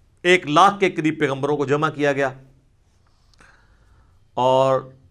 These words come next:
जिब्रील अलैहिस्सलाम ने कहा कि आप इनकी इमामत करवाएं, ये सही मुस्लिम में आता है।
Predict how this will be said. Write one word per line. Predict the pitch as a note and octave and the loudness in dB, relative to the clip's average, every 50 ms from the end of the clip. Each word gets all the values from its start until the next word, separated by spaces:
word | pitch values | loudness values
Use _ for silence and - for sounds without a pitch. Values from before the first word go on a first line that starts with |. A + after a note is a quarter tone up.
| _ _ _ _ - | _ _ _ _ -20
जिब्रील | - A2 A#2+ D3 D3 E3+ - | -12 -8 -4 -2 0 2 2
अलैहिस्सलाम | F#3+ F3+ F3+ F3 - D#3 D#3+ D#3 D#3 | 4 2 2 0 0 -2 -2 -2 0
ने | D#3 D#3 D#3 | -2 -6 -6
कहा | D3+ C3+ C3+ C#3 | -4 -2 -2 -2
कि | C3+ C3+ C3+ | -2 -2 -4
आप | - B2 B2 C#3 | -4 -4 -4 -6
इनकी | C3+ B2+ C3 B2+ | -12 -12 -12 -12
इमामत | A#2+ A2+ G#2+ G2+ G#2 G2+ - | -10 -10 -10 -12 -12 -16 -16
करवाएं, | - F#2 F2+ F2+ F2+ F#2+ | -16 -16 -16 -14 -14 -12
ये | A2 A2 | -14 -14
सही | - A#2+ A2+ G#2+ | -12 -12 -12 -12
मुस्लिम | G#2+ G#2 G2+ - G#2 G#2 | -12 -14 -14 -12 -14 -14
में | F#2 E2+ | -12 -14
आता | D#2+ D#2 - - | -16 -16 -18 -20
है। | - | -20